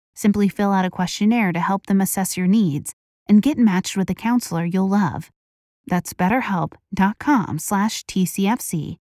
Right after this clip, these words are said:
to get ten percent off your first month. Today's episode is brought to you by Beekeepers Naturals. Beekeepers is on a mission to reinvent your medicine cabinet with clean remedies that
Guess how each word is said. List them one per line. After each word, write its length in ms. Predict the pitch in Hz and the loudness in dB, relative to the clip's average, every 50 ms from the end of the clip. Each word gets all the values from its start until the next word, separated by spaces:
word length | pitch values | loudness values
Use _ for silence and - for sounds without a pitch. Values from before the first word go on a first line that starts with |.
| _ _ _ - | _ _ _ -6
to 80 | - 214 | -4 -4
get 180 | 208 - - | -4 -4 -6
ten 180 | - - 262 269 | -2 0 0 0
percent 460 | - 302 277 - - 202 160 135 - | 2 0 -2 0 0 0 0 0 -2
off 220 | - 165 160 - - | -2 -4 -4 -2 -2
your 80 | 180 | -4
first 440 | 170 - - - 214 262 262 - - | -4 -4 -4 -4 -4 -2 -2 0 2
month. 360 | 254 233 170 185 147 - - - _ _ _ _ _ _ _ _ _ _ _ _ _ _ _ _ _ _ _ _ _ _ _ _ _ _ _ _ - | 2 2 2 0 -6 -14 -16 -20 _ _ _ _ _ _ _ _ _ _ _ _ _ _ _ _ _ _ _ _ _ _ _ _ _ _ _ _ -2
Today's 360 | - 202 208 196 208 214 - | 2 4 6 6 6 6 2
episode 440 | 196 - 202 - - 196 196 202 202 - | 0 -2 -2 -2 0 2 2 2 0 -2
is 100 | 208 196 | -6 -6
brought 280 | - - 226 240 269 - | 0 0 2 2 0 0
to 120 | - 294 | 0 2
you 80 | 285 269 | 2 2
by 200 | 254 233 226 214 | 4 2 2 2
Beekeepers 600 | 214 202 202 - - - 190 - 180 185 180 - | 2 0 -2 -2 -4 -6 -6 -4 -4 -4 -2 -2
Naturals. 640 | 170 160 165 165 - 139 135 - - - - - _ _ _ _ _ _ _ _ - - | -2 -2 -2 -4 -6 -12 -12 -10 -10 -10 -10 -10 _ _ _ _ _ _ _ _ -4 2
Beekeepers 600 | 190 233 269 285 - 330 320 - - 320 320 - | 4 4 4 4 4 2 2 2 4 0 2 2
is 160 | 254 226 - - | 0 -2 0 2
on 200 | 208 208 214 214 | 4 4 6 8
a 60 | 214 | 8
mission 460 | 214 208 208 202 - - 185 160 175 | 8 6 6 4 0 -4 -4 -4 -4
to 180 | 185 - - 202 | -4 0 -2 0
reinvent 500 | 190 220 233 277 277 269 240 220 208 - | 2 4 4 6 6 6 4 4 2 2
your 120 | 196 190 | 4 4
medicine 400 | 190 190 196 214 226 - 185 170 | 4 4 4 2 0 0 0 -2
cabinet 460 | 170 - - 151 156 - 170 170 170 160 | -2 0 -2 -2 -2 0 -2 -2 0 0
with 180 | 180 185 - | -2 -2 -4
clean 280 | - - 233 214 202 190 | -2 0 2 4 4 6
remedies 560 | 202 220 240 220 175 156 131 135 - - - | 6 6 4 4 2 0 -4 -4 -6 -6 -6
that 240 | - - - 247 | -6 -4 -4 -4